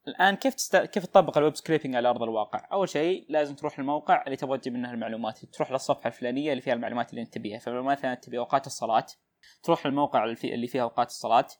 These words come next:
وتحاول تشوف السلكتر، ال إتش تي إم إل سلكتر حق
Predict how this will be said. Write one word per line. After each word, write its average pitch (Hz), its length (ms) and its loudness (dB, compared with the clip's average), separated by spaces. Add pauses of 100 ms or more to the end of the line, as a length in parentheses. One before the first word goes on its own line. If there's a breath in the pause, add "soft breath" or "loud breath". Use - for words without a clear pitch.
(280)
وتحاول 143 1080 2
تشوف 156 400 -2
السلكتر، 143 640 -2
ال 117 140 -6
إتش - 160 -6
تي 151 100 -2
إم 143 80 -2
إل 131 100 -2
سلكتر 127 580 -2
حق - 200 -8